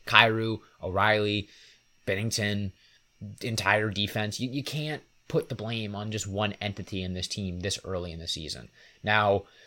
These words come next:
I could change my tune a week from now, a month from now, a year from now, whatever, and look back and be like, "Man, the Blues should have gotten rid of Berube when they had the chance, or the Blues should have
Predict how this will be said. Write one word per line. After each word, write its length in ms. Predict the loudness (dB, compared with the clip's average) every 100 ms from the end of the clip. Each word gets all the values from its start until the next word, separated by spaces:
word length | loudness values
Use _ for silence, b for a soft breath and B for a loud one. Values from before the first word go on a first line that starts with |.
| B B
I 120 | 0
could 160 | 4 4
change 320 | 4 2 2
my 100 | 0
tune 220 | 2 0
a 60 | 2
week 200 | 0 0
from 120 | 0
now, 240 | 2 2
a 40 | 0
month 220 | -2 -4
from 120 | -2
now, 220 | 0 0
a 40 | 0
year 180 | 0 -2
from 140 | -2
now, 100 | -2
whatever, 500 | 0 2 2 4 2
and 160 | 2 -4
look 140 | -2
back 140 | 0
and 60 | 0
be 60 | -2
like, 100 | -4
"Man, 540 | 0 0 0 -2 -6
the 140 | -8 -4
Blues 240 | 0 2
should 220 | 2 0
have 120 | -2
gotten 280 | 2 0 2
rid 80 | -4
of 60 | -4
Berube 280 | -4 -2
when 120 | -4 -4
they 80 |
had 120 | -8 -8
the 80 |
chance, 300 | -8 -8 -8
or 40 | -8
the 60 |
Blues 220 | -6 -6 -4
should 160 | -2
have 180 | -2 -4